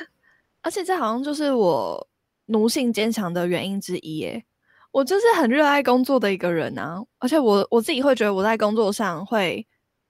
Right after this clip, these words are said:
我只要工作我就会快乐。啊，那我知道为什么了啦！你们都会想要追求职场上的快乐，对不对？但对我来说，工作就是快乐，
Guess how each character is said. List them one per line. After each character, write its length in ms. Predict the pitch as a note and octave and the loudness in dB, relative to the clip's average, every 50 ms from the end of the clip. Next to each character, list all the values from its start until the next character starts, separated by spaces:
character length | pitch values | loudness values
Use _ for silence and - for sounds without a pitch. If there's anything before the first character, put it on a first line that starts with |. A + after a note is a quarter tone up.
| _ _ _ _ | _ _ _ _
我 100 | - C4+ | 0 0
只 100 | C#4+ - | 2 2
要 140 | C4+ D4 D4+ | 2 2 2
工 260 | - B3+ A#3 A#3+ B3+ | 2 2 2 2 2
作 100 | B3+ C#4 A#3 | 4 4 4
我 100 | F#3 E3+ | 4 4
就 100 | - F#3+ | 0 0
会 80 | F#3+ | -2
快 260 | F#3 - - G3+ C#3 A#2+ | -2 -2 -4 -4 -4 -4
乐。 280 | D#3+ E3 C#3+ - - - _ _ _ _ _ _ _ _ _ _ _ _ | -4 -6 -6 -8 -10 -14 _ _ _ _ _ _ _ _ _ _ _ _
啊， 80 | - E3 E3+ - A4 A#4+ A#4+ A#4 | -14 -6 -2 0 0 2 2 2
那 160 | B4+ B4+ A#4+ F#4+ | 2 2 2 2
我 60 | D#4 | -2
知 60 | - | -4
道 80 | G#4+ A#4+ C5 B4 B4 B4 | 0 2 2 4 4 2
为 100 | A4+ G4+ | 0 0
什 160 | - E4+ C#4 | -2 -2 -2
么 160 | B3+ B3 A#3 | -2 -2 -2
了 240 | A3+ A#3 A#3 A3+ A3 | -2 -2 0 0 0
啦！ 460 | A3+ G#3+ G3+ G3 F3 F3 - A#3 A3 _ _ _ _ _ _ _ _ _ _ _ _ - | 0 -2 -2 -2 -4 -6 -8 -12 -14 _ _ _ _ _ _ _ _ _ _ _ _ -4
你 100 | A3+ A#3 | -2 0
们 400 | A3 A3 G#3+ G3 G3+ F#3+ G3 - _ _ _ - | 0 2 0 0 -2 -6 -8 -12 _ _ _ 0
都 160 | - D4 D4+ | 2 2 4
会 140 | E4 E4 D4 | 4 4 2
想 180 | C#4+ - F#3+ F#3+ | 2 0 -2 -2
要 140 | G#3+ A#3 A#3+ | -2 -2 0
追 200 | - A#3+ A3+ A#3+ | 0 0 0 2
求 160 | - G#3+ G3+ | 0 0 -2
职 160 | F#3+ - G3+ | -2 -4 -8
场 220 | G3+ A3+ F3+ G3 | -6 -6 -6 -4
上 160 | A3+ A3+ G#3 F#3 | -2 -2 -2 -2
的 60 | F#3+ | -2
快 240 | - A#3 F#3+ E3+ F3 | 0 0 0 2 2
乐， 180 | F#3 D3+ D#3+ | 0 0 0
对 100 | - - | -2 -4
不 80 | F#2 - | -6 -4
对？ 160 | - G#2 F2 - - - _ _ _ _ _ _ - | -4 -4 -4 -4 -6 -12 _ _ _ _ _ _ -4
但 160 | F#4+ F#4+ F4+ | -4 -2 0
对 120 | G4 F#4+ | 2 4
我 160 | E4 A#3 G#3+ | 4 4 6
来 200 | G3+ G3 F#3+ G3 | 4 4 2 0
说， 460 | A#3 - B3 A#3+ A#3+ A#3+ A#3+ B3 C#4 _ | 0 2 2 4 4 4 2 0 -4 _
工 220 | - B3 A#3+ B3+ C4 | 0 2 2 2 2
作 160 | D4 C4 G#3+ | 4 2 2
就 80 | F#3+ G#3 | 2 0
是 140 | G3+ G#3+ | -4 -4
快 220 | G3 - F#3+ C#3+ C3+ | -6 -4 -6 -6 -4
乐， 280 | E3 C#3+ - - B3 | -4 -6 -8 -8 -12